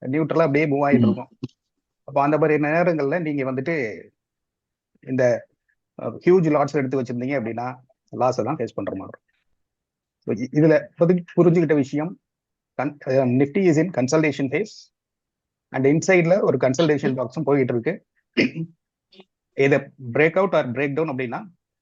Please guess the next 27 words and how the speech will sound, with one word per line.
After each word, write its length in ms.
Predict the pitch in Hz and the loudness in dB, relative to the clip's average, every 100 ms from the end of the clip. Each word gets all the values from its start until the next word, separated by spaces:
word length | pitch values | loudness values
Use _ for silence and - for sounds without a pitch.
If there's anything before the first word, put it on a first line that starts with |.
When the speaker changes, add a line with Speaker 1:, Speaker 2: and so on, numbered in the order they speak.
| _ 151 | _ -8
Speaker 1:
you 80 | |
can 140 | 143 147 | -2 0
expect 380 | 131 - 180 202 | -2 -2 -2 -2
a 120 | 147 | 0
thousand 360 | 139 156 160 | 2 2 0
eight 140 | 143 127 | -4 -4
points 280 | 147 151 147 | -4 -6 -6
move 260 | 131 139 156 - _ _ _ _ _ _ _ _ _ _ _ _ | -4 -2 -4 -8 _ _ _ _ _ _ _ _ _ _ _ _
if 140 | 139 143 | -6 -2
it 80 | 143 | -2
is 160 | 127 | -4
breakout-னா. 540 | 127 139 139 120 123 123 _ _ _ _ _ _ | -2 -2 -2 -4 -8 -14 _ _ _ _ _ _
அது 160 | - 135 | -6 -2
வந்து 200 | 139 196 | 0 0
twenty 260 | 160 139 180 | 0 0 0
seven 300 | 170 139 139 | 0 -2 -2
thousand 400 | 135 123 175 220 _ _ _ - | -2 -2 -4 -8 _ _ _ -4
three 120 | 160 | -4
thirty-ய 320 | 143 139 151 151 | 0 0 0 2
காட்டின்னு 360 | 127 123 120 | 0 0 -4
இருக்கு. 400 | 104 120 139 _ _ _ _ _ _ _ _ 127 | -6 -8 -10 _ _ _ _ _ _ _ _ 2
அதே 120 | 170 127 | 2 4
டவுன் 240 | 147 180 196 | 4 2 2
சைடுல 240 | 175 160 | 4 4
வந்துட்டு 240 | 151 156 143 | 2 0 2
தௌசண்ட் 280 | 147 151 139 | 2 0 -2
எயிட்டி 160 | 139 | -2